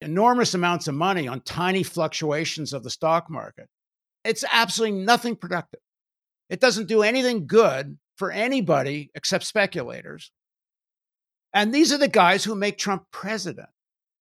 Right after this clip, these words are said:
So it's gotten so rotten. And of course, people who feel so dispossessed and desperate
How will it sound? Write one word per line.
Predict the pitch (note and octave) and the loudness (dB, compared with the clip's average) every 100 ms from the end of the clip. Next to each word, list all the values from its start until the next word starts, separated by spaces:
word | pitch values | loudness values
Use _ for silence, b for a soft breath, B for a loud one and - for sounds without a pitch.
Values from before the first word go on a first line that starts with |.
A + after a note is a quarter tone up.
| _ _ _ _ _ _ _ _ - | _ _ _ _ _ _ _ _ -4
So | A3 G#3 - _ | -2 -2 -4 _
it's | G3+ F#3+ - | -10 -8 -2
gotten | G#3 G#3 G#3 F#3+ | 0 0 -4 -8
so | - B3+ C#4 | 0 6 6
rotten. | C4+ A3+ B3 B3 - B2+ - _ _ _ _ _ _ _ _ _ _ - | 6 10 10 10 6 -12 -20 _ _ _ _ _ _ _ _ _ _ -2
And | F3 | -2
of | F3+ - | -2 0
course, | G3+ A#3+ F#3+ - _ _ _ _ _ _ | 6 6 6 -2 _ _ _ _ _ _
people | G3 G#3 G3+ | -2 0 2
who | D#3 | 2
feel | E3 F#3+ F#3 | 0 0 0
so | D#3+ E3 | 0 -2
dispossessed | B2 F#3 - D#3 E3 A3+ A#3+ - - | -2 -4 -2 -4 4 6 6 2 -8
and | E3 C3 | -12 -4
desperate | E3+ A3+ - D3+ A#2 | 2 2 2 -4 -8